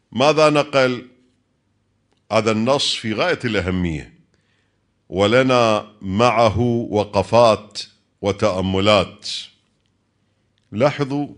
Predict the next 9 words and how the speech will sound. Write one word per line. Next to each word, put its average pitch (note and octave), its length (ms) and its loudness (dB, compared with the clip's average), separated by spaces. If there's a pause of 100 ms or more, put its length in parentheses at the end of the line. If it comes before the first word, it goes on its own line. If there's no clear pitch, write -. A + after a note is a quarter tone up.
(1500)
هناك E3+ 800 2 (760)
من B2 500 2 (140)
أطلق D#3 580 0
عليه A#2+ 1000 2 (880)
على A#2 640 4 (240)
ألسنة A#2 680 0 (680)
المترجمين A#2+ 1200 2 (800)
وكتب A#2+ 600 2
التراجم، A#2+ 1080 0